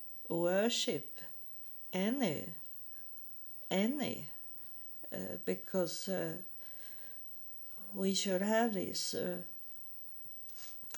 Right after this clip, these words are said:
uh, own relationship with God.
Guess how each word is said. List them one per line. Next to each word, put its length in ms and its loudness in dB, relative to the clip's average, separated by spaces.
uh, 60 -6
own 440 4
relationship 1000 0
with 280 -2
God. 500 -2